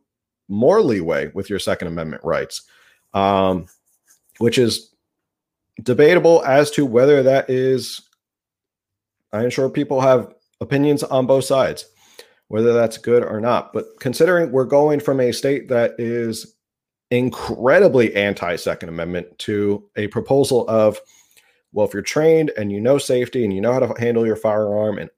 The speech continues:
X, Y, and Z, then of course you can get your carry and conceal, and of course you can have this gun rate, and of course you, you know, let's get rid of the roster, let's get rid of these dumb flippers on the handles and stuff like that. So,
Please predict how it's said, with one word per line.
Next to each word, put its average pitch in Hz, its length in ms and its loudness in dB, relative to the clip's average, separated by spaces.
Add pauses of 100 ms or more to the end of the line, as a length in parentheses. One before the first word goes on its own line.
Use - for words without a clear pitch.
(100)
X, 110 220 -4
Y, 113 160 2
and 101 140 0
Z, 98 360 0 (540)
then 98 300 -2
of 87 160 -14
course 156 360 2
you 117 80 -2
can 110 140 -4
get 98 160 -2
your 95 100 -8
carry 98 300 0
and 90 100 -4
conceal, 87 380 -6
and 82 80 -6
of - 200 -12
course 151 360 0
you 131 80 -2
can 113 160 -2
have 101 280 -4
this 98 180 -6
gun 90 220 -4
rate, 82 220 -2
and 85 80 -6
of 87 120 -10
course 151 300 0
you, 120 180 0 (340)
you 131 100 -4
know, 135 100 4
let's 147 220 0
get - 180 2
rid 147 160 6
of 147 80 6
the 139 80 4
roster, 135 560 2
let's 95 200 -4
get - 160 -4
rid 135 120 -2
of 131 80 -4
these 127 160 -6
dumb 135 220 -2
flippers 113 640 -4
on 110 140 -2
the 117 80 -2
handles 113 500 0
and 78 100 -12
stuff - 300 -10
like 76 180 -6
that. 80 320 -10
So, 107 400 0